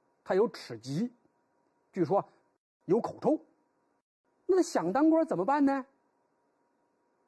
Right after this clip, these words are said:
宋之问就想了个办法，没负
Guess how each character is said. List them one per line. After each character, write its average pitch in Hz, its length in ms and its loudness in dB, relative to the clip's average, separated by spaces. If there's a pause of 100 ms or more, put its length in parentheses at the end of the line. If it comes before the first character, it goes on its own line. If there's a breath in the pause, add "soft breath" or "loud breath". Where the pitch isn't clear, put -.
(220)
宋 214 260 0
之 196 120 0
问 202 100 -2
就 196 80 2
想 156 240 -6
了 135 80 -6
个 143 60 -8
办 143 160 -2
法， 110 160 -16 (880)
没 180 420 2
负 302 380 0